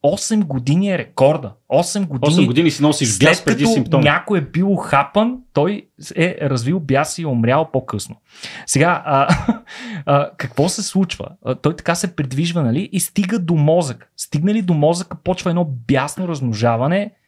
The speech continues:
Speaker 1: Стигнали ти вече до, а,
Speaker 2: Мгм, мгм.
Speaker 1: мозъчния ствол, си край, финиш. Обаче това е едва началото за нещата, които се случват. Много са интересни. Всички говориме, че бесните хора поудяват, хвърлят се, хапят и така нататък.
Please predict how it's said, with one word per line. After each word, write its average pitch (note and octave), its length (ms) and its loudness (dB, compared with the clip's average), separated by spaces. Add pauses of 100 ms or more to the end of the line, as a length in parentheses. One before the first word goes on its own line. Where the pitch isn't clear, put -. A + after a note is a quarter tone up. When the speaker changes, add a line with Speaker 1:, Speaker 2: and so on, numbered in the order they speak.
(340)
Speaker 1:
Стигнали A3+ 460 0
ти D#3 80 -4
вече D#3 280 -2
до, A2+ 460 -2
а, A#2+ 80 2
Speaker 2:
Мгм, G#2+ 200 4
мгм. - 180 -2
Speaker 1:
мозъчния B2+ 440 -2
ствол, F#3 360 -2
си - 200 -14
край, B2+ 440 -2
финиш. A2 420 -2 (360)
Обаче C#3 440 -2
това G3+ 300 2
е A3 240 0
едва D#3+ 360 -2
началото G3+ 480 0
за F3+ 140 -4
нещата, F#3+ 360 -2
които F3+ 240 -6
се D3+ 60 -4
случват. E3+ 480 -6
Много B2+ 180 -2
са D3+ 140 -4
интересни. C3 520 -2
Всички G3 360 -6
говориме, F#3 480 0
че F#3 300 -4 (300)
бесните D#3+ 480 -2
хора F#3 560 2
поудяват, C#3+ 800 -2
хвърлят E3+ 460 -4
се, A#2+ 140 -6
хапят - 680 -4
и C3+ 80 -14
така D3+ 220 -4
нататък. D3 320 -4